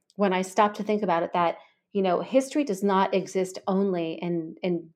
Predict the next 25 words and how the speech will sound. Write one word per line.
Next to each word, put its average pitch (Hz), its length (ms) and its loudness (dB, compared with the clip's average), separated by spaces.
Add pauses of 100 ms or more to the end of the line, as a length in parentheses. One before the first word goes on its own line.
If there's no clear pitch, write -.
(240)
dusty 202 380 2
textbooks, 190 800 -2
right, 175 220 2
handed 180 320 -2
out 170 180 0
in 165 100 -4
a 170 60 -6
classroom. 247 560 -2 (260)
History, 233 760 6 (120)
there 233 100 4
is 254 120 2
history 262 400 2
in 214 80 2
our 190 120 0
homes, 202 420 0
and 185 100 2
there's 170 180 -4
history 208 640 0 (260)
in 190 120 0
our 170 120 -2
family 190 560 0
and 170 80 0
in 165 80 -4
our 156 100 -6
stories. 254 560 4